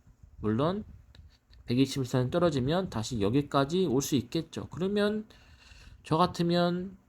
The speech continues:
살 것 같은데요. 유니티 소프트웨어 이 부분에서 이렇게 와준다면 유니티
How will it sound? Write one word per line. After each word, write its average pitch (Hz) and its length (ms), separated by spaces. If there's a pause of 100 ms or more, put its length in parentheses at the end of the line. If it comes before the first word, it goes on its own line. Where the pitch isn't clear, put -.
(140)
살 208 380
것 226 80
같은데요. 151 720 (720)
유니티 123 280
소프트웨어 117 920
이 117 100
부분에서 104 380
이렇게 95 540
와준다면 104 720 (2250)
유니티 175 800